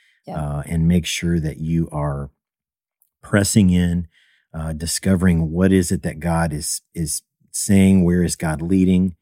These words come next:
Speaker 1: Mm-hmm.
Speaker 2: Uh, you turn up that heat.
Speaker 1: Yeah.
Speaker 2: Um,
Speaker 1: That's good.
Speaker 2: Jen, what about for disengagement on the team?
Speaker 1: Mm.
Speaker 2: Um, a little different than the congregation. What,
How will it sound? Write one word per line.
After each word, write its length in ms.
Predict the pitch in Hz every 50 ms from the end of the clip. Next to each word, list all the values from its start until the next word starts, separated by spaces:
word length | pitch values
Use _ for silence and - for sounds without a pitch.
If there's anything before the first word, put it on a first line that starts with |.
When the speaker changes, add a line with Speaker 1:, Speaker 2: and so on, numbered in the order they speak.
| _ _ -
Speaker 1:
Mm-hmm. 260 | 175 160 165 180 180
Speaker 2:
Uh, 180 | 80 78 78 76
you 160 | - 90 90
turn 340 | - - - - 92 90 85
up 160 | 85 80 -
that 200 | - 80 76 67
heat. 400 | 69 - - 82 80 73 73 - _ _ _ _ _
Speaker 1:
Yeah. 220 | - 143 151 156 160 _ _ _ _ _ _ _ _ _ -
Speaker 2:
Um, 420 | 98 95 87 87 85 82 82 80 -
Speaker 1:
That's 120 | _ - -
good. 140 | - - -
Speaker 2:
Jen, 340 | 80 104 107 110 120 123 - _ _ _
what 200 | - 101 104 110
about 300 | 123 107 110 104 98 - _ _ _ _ _ _ _ _ _
for 480 | - - - - 98 90 87 85 82 _ _ - _ _ _ - 87
disengagement 960 | 85 104 104 - - 123 101 98 87 90 92 92 87 78 85 87 87 85 - -
on 180 | 82 82 80
the 140 | 76 73 73 _ -
team? 560 | - - - 87 85 78 67 62 - - - - - _ _ _ _ _ _ _ _ _ _ 196
Speaker 1:
Mm. 420 | 175 175 175 170 165 160 160 156
Speaker 2:
Um, 300 | 160 76 73 73 73 73
a 40 | 76
little 140 | 87 87 87
different 380 | 82 90 87 - - 92 78
than 120 | 87 82 78
the 80 | 80 80
congregation. 840 | - 90 85 82 82 73 73 78 76 76 - - - 69 67 73
What, 240 | 71 78 95 - _